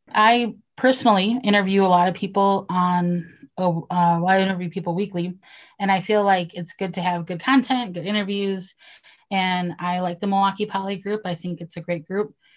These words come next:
and if I can contribute to that in some way, I think this would, is a great way.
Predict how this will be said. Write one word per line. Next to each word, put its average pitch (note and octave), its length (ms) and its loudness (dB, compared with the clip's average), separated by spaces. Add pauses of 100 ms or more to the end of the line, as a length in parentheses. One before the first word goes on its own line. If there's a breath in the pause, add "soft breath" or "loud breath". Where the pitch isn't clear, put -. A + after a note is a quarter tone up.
(220 soft breath)
and F3+ 120 0
if F3 100 -2
I F3+ 120 0
can F3 220 -8
contribute A#3 440 -4
to A#3 100 -6
that A3 260 2
in F3 100 -6
some F#3 240 -6
way, F#3 320 -6 (140)
I F3+ 60 -12
think E3+ 180 -10
this F3 160 -12
would, E3 140 -10 (140)
is F3 160 -10
a F#3 40 -8
great F3+ 200 -10
way. B3 140 -8